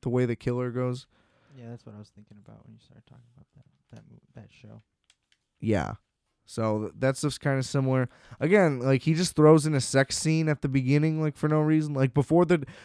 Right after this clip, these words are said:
Speaker 1: so the detective's, like, retired 'cause of the trauma of Hannibal Lecter.
Speaker 2: Mm-hmm.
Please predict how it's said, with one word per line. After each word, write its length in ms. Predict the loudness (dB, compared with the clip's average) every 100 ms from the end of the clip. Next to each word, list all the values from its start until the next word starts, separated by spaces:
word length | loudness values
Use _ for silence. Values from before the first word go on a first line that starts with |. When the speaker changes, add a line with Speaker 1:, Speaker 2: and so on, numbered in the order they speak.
| -2
Speaker 1:
so 140 | 2
the 120 | 2 2
detective's, 500 | 2 0 0 0 0
like, 140 | 2
retired 640 | 0 0 2 4 4 2 0
'cause 160 | -2
of 140 | -2 -2
the 80 |
trauma 460 | -4 -2 -2 0 0 0
of 80 | -2
Hannibal 420 | -2 -2 0 -2 -2
Lecter. 540 | -4 -4 -4 -4 -6 _ _ _ _ _
Speaker 2:
Mm-hmm. 260 | -20 -20